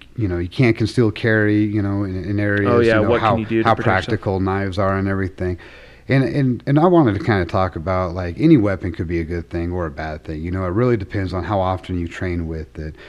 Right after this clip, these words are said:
Speaker 1: You know, can you easily access a weapon or a knife? Have you practiced pulling it out?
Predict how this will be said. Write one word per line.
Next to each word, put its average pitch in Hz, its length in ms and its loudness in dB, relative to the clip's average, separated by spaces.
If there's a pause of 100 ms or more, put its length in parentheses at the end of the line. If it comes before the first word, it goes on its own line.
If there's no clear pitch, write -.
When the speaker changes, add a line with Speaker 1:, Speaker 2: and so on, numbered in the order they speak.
(180)
Speaker 1:
You 95 60 -2
know, 95 120 0
can 98 180 0
you 98 80 0
easily 101 380 0
access 90 500 -6
a 87 60 -8
weapon 90 420 -4
or 87 80 -2
a 85 60 -2
knife? 85 420 -4 (160)
Have 101 200 0
you 90 60 -4
practiced 87 520 -6
pulling 92 340 -4
it 85 140 -4
out? 87 360 -2